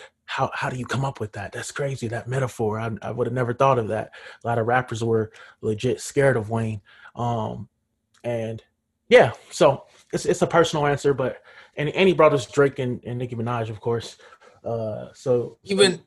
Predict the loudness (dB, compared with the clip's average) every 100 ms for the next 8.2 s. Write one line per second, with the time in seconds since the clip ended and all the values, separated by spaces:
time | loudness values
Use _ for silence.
0 | _ 4 6 6 4 2 2 0 0 0
1 | -2 -10 -8 -6 -4 -2 -2 -4 -2 0
2 | 0 -6 -10 -14 -20 -20 _ -2 4 4
3 | 4 0 2 2 0 -4 -6 -4 -4 -6
4 | -8 -8 -10 -14 -16 -16 _ -14 -10 -8
5 | -10 -12 -16 -14 -12 -10 -10 -12 -8 -6
6 | -6 -6 -4 -4 -4 0 2 2 -2 -10
7 | -12 -18 _ -4 -2 -2 -4 -4 -4 -4
8 | -10